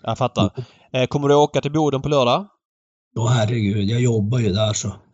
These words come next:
Speaker 2: <laughs> jag jobbar ju för de här tidningarnas räkning, så då kommer jag vara uppe där.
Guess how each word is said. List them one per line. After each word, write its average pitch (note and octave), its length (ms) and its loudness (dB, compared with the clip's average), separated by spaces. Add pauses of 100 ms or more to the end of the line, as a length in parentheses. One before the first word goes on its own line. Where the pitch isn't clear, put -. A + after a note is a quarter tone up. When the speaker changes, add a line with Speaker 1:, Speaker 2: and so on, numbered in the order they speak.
(160)
Speaker 2:
<laughs> - 360 -20
jag C3+ 120 2
jobbar C3 320 2
ju D3 80 2
för C#3+ 140 -8
de A2 140 -6
här A2+ 120 -8
tidningarnas G#2+ 640 -10
räkning, G#2 400 -8
så - 140 -8
då A2+ 120 -4
kommer A2+ 360 0
jag A#2+ 100 -2
vara G#2+ 140 0
uppe - 800 -10
där. G2 240 -6